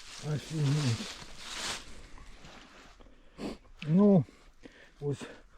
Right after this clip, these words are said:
показую. Зараз нас ось так в кошику. Ось, бачите, такі у нас такі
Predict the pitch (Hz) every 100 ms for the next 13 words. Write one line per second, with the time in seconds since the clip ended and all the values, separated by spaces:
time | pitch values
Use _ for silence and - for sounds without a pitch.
0 | - - - 156 143 127 131 120 - -
1 | - - - 135 147 143 135 147 131 143
2 | 135 - - - 143 - - - - -
3 | - - - 135 139 - 170 - 220 220
4 | - - - - - - - - - -
5 | - - - - - 127 131 113 143 160
6 | 147 - 113 - - - - - - -
7 | - - 139 160 139 101 - 131 117 -
8 | - 131 135